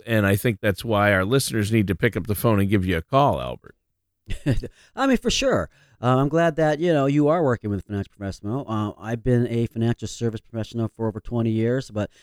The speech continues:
Speaker 2: okay, if that doesn't mean I've lost my abilities to see how confusing, overwhelming things like figuring out your wealth gap can be. But as you said,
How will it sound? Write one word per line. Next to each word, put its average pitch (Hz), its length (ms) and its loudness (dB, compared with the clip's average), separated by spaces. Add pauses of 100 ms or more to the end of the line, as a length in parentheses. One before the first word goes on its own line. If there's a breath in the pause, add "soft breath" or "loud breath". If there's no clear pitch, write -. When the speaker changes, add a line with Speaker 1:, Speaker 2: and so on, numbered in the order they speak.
(140 soft breath)
Speaker 2:
okay, 135 200 -8
if 110 200 -6
that 104 140 -4
doesn't 123 300 0
mean 131 260 4
I've 110 180 -2
lost 113 380 2
my 107 220 0
abilities 107 840 0
to 95 80 -18
see - 260 -4
how 110 140 -4
confusing, 120 920 -2
overwhelming 110 720 -2
things 113 300 -2
like 101 220 -6 (260 loud breath)
figuring 127 480 0
out 117 160 0
your 101 140 -2
wealth 104 380 0
gap 95 260 -2
can 104 160 -2
be. 90 380 0 (420)
But 110 440 0
as 123 240 -2
you 120 120 -2
said, 147 440 -2